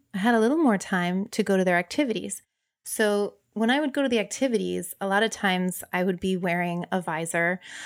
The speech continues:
or a hat. At drop-off, I'd be wearing my triathlon kit because my bike was on the back of my truck and I'd be going to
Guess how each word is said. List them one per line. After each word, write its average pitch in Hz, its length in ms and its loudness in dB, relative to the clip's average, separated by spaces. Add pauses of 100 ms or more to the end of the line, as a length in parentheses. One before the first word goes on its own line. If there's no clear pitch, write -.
(140)
or 180 180 0
a 175 60 0
hat. 170 640 0
At 214 140 -2
drop-off, 185 580 2
I'd 185 180 0
be 196 100 2
wearing 180 460 2
my 175 240 2
triathlon 170 600 -2
kit - 360 -2
because 196 440 0
my 190 120 0
bike 175 260 -4
was 185 100 -2
on 180 120 0
the 170 80 -4
back 170 240 0
of 180 60 0
my 165 100 0
truck 165 320 -2
and 185 100 2
I'd 175 120 0
be 202 100 -2
going 165 360 0
to 175 440 -6